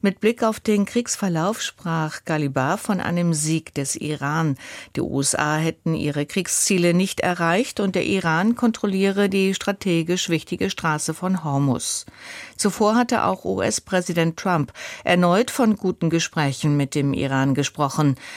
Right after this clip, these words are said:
Die iranischen Revolutionsgarden haben derweil mit Angriffen auf alle Schiffe gedroht, die durch die Straße von Hormuz zu fahren versuchten. Auf mindestens ein Schiff wurde bereits geschossen.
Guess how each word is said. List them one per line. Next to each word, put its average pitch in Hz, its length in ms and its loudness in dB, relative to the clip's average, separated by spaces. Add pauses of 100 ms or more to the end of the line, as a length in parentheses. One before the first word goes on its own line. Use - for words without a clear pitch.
(300)
Die 143 160 0
iranischen 151 500 0
Revolutionsgarden 151 1300 2
haben 190 240 2
derweil 180 500 4
mit 214 260 4
Angriffen 196 540 0
auf 170 240 0 (120)
alle 185 260 2
Schiffe 240 340 -2
gedroht, 220 540 0
die 220 120 2
durch 202 180 0
die 214 140 -2
Straße 170 440 0
von 190 300 2
Hormuz 170 500 2
zu 202 120 -2
fahren 180 420 0
versuchten. 160 760 0 (500)
Auf 156 360 2
mindestens 160 560 2
ein 190 240 0
Schiff - 420 -2
wurde 156 280 2
bereits 131 420 -2
geschossen. - 520 -4